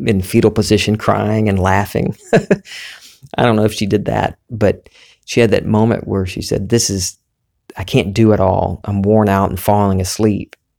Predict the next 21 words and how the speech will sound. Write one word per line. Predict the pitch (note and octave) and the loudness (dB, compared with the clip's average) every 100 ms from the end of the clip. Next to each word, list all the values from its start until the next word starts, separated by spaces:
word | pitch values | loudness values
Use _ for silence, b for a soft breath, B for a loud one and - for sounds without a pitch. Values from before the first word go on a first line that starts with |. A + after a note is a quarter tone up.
| _ - | _ -6
trying | G2+ F#2+ F#2 | -2 0 0
to | F#2 E2 | 0 0
imagine | F#2+ F#2+ F#2+ F#2+ | 0 0 0 -2
for | F2+ - | -6 -6
each | G#2 - | -6 -6
little | G2 F#2+ F2+ | -4 -2 -2
thing." | - F#2+ G2+ F#2+ - _ _ _ B B B B - | -2 -2 -2 -6 -14 _ _ _ B B B B 0
So | C3 A2 - B B B B _ _ _ _ _ | 4 4 2 B B B B _ _ _ _ _
she | - - C3+ | -4 0 0
just | C#3 - - _ _ _ _ _ _ _ _ - | 0 -4 -16 _ _ _ _ _ _ _ _ -8
pulled | - A#2 | 0 2
up | A2+ G#2+ | 2 0
an | F2+ D#2+ - _ _ _ _ - | -4 -6 -10 _ _ _ _ 0
all-encompassing | B2 A#2+ A#2+ G#2+ - A#2+ C3 G2 - F2+ F2+ F#2 | 4 6 4 2 -2 -4 -4 -4 -4 -2 -2 -4
imaginal | G#2+ G#2 G2+ F#2 G2 F#2 | -2 0 -2 -2 0 0
act, | A2+ - - | -2 -4 -10
a | - | -16
feeling, | - - C#3+ G#2 E2 - _ _ _ _ _ _ _ _ _ _ _ _ _ _ - | -8 -4 -2 -2 -4 -14 _ _ _ _ _ _ _ _ _ _ _ _ _ _ -12
a | |
feeling | F#2+ B2+ B2 A2 | -4 0 2 2
of | G#2+ G#2 G2+ | 2 0 -2